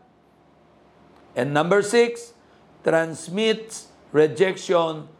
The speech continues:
to children and others. Child never feel accepted except on basis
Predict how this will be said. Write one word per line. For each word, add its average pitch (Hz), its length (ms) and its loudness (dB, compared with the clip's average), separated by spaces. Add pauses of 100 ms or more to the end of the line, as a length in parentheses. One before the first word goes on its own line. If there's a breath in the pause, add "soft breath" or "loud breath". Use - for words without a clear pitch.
(140)
to 156 120 -2
children 156 840 2 (280)
and 139 240 2
others. 123 720 -2 (580 soft breath)
Child 196 640 2
never 165 300 4
feel 180 760 2
accepted 151 880 -2 (340 soft breath)
except 170 720 0
on 143 320 -4
basis 147 720 0